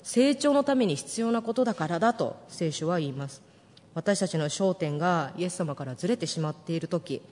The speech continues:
大体その船の中にイエス様はいないんじゃないか。「今あなたの船の中にイエス様はいますか」と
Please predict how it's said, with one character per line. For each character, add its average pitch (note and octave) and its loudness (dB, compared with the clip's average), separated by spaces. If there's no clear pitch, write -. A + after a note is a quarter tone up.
大 F3+ 0
体 A3+ 2
そ A3 0
の A3 4
船 A#3+ 2
の E3 2
中 F3 0
に E3+ 0
イ D#3 -6
エ E3+ -2
ス - -10
様 C#3+ -6
は D#3 -4
い C#3+ -8
な D#3+ -4
い A3 2
ん F#3+ 2
じ D#3 -4
ゃ C#3+ -2
な D3+ -4
い D3 -6
か。 - -14
「今 E3 0
あ D3+ -2
な F#3 0
た G#3 -2
の D3+ 0
船 F#3 -2
の E3 -2
中 D#3+ -6
に C#3+ -6
イ F#3 -4
エ G#3+ -4
ス - -10
様 E3 -2
は C#3+ -4
い C#3+ -6
ま G#3+ -2
す - -14
か」 F3+ -4
と A2+ -8